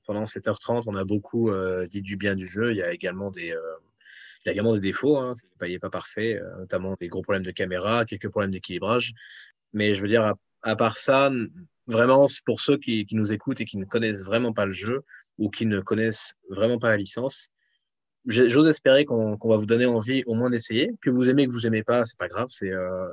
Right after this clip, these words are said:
c'est, on a chacun notre type de jeu qu'on aime ou qu'on n'aime pas. Mais juste donnez-lui une chance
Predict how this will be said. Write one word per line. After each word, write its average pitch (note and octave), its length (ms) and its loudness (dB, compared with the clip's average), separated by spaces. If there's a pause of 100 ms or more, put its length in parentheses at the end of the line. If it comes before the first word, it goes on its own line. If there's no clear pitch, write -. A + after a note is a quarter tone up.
c'est, F2+ 260 -12
on F#2 240 -10
a F#2+ 60 -4
chacun G#2+ 320 -2
notre A2 140 -6
type A2 120 -8
de G2+ 120 -4
jeu G#2+ 180 -2
qu'on G#2 160 -4
aime G#2+ 120 0
ou G#2 40 -4
qu'on G2+ 140 -6
n'aime F2 120 -8
pas. B2+ 160 -2 (540)
Mais A2+ 80 4
juste D#3+ 180 4
donnez-lui D#3+ 300 6
une C#3 80 2
chance E3 340 2